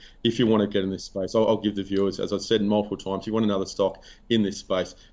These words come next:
please, everyone, go and have a look at Pan Asia Metals. Uh, you know, we, we've been in it for a long time. They've come out with some great announcements just recently. The stock's spiked. They've still got their jork resource announcement to come out, which we think is gonna happen in the next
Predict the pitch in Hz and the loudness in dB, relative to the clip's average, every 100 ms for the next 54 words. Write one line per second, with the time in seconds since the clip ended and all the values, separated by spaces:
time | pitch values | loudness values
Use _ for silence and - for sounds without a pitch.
0 | - - 101 113 104 101 117 113 101 92 | -6 0 2 2 0 0 0 -2 -4 -6
1 | 98 - - 90 92 90 90 90 90 90 | -8 -10 -10 -8 -6 -8 -6 -6 -6 -6
2 | 95 90 87 87 92 90 - 113 104 98 | -4 0 0 0 -2 -4 -4 0 2 2
3 | 110 110 101 - 92 90 90 - 92 90 | 2 2 2 -4 -8 -6 -6 -8 -6 -6
4 | 92 - - - 98 - 107 104 104 98 | -6 -10 -20 -8 -6 0 0 0 -4 -6
5 | 95 107 107 101 95 92 92 92 - 87 | -4 0 2 2 0 -6 -8 -14 -14 -14
6 | - 90 87 - 92 90 - 107 - - | -6 -6 -6 -10 -14 -10 -4 -4 -6 -20
7 | - - - 90 90 - - - - 98 | -20 -20 -6 -2 -2 -2 -16 -20 -8 -8
8 | - 127 120 107 98 98 95 92 92 95 | -2 0 2 2 -2 -4 -6 -4 -8 -6
9 | 90 90 87 87 - - - 90 87 - | -6 -6 -8 -8 -12 -16 -10 -8 -6 -8
10 | - 101 113 110 92 90 87 - 90 90 | -8 -4 -4 -4 -6 -6 -6 -6 -6 -6
11 | 90 - | -8 -12